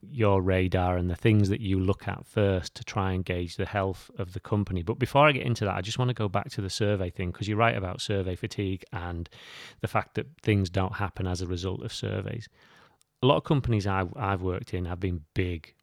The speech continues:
machines, big machines, and it takes a lot of time to get things done.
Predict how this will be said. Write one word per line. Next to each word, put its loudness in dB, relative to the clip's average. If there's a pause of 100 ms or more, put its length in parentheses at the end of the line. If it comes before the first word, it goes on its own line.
machines, -6
big 2
machines, 0
and -4
it -10
takes -6 (100)
a -4
lot -2
of -4
time -4
to -10
get -6
things -4
done. -2